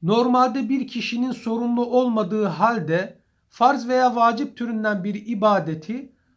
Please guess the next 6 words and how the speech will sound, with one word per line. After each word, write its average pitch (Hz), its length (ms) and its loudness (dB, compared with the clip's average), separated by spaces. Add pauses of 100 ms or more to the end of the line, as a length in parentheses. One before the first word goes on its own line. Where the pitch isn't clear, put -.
(160)
Allah'a 226 440 2
söz 262 440 -4
vererek 214 480 -4
kendisini 220 720 -4
borçlu 214 340 -4
kılmasıdır. 170 720 -6